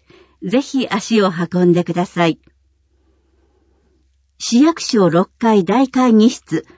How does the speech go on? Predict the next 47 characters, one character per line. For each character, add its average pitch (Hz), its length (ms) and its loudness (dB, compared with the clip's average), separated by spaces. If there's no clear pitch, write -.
も 196 160 2
の 269 120 6
づ 311 220 2
く 269 180 2
り 202 200 2
体 220 240 0
験 226 280 2
コ 202 240 0
ー 170 60 2
ナ 151 340 0
ー、 - 0 -
プ 175 120 -2
ロ 262 120 2
ジ 302 140 -2
ェ 294 40 -2
ク - 140 -16
タ 269 220 0
ー 247 40 -2
ク 254 160 -2
ロ 233 120 2
ッ 233 60 -10
ク 220 120 0
制 202 260 0
作。 - 440 -10
壁 254 320 2
に 320 200 8
投 285 260 2
影 302 240 4
で 269 140 -2
き 269 160 0
る 208 240 0
置 180 220 0
き - 20 2
時 311 320 0
計 180 60 2
の 160 160 2
組 196 200 0
み 233 80 6
立 277 180 0
て 269 140 0
制 254 240 0
作 160 400 -4
を - 80 -4
行 156 240 -4
い 143 240 -2
ま 139 140 -2
す。 - 180 -20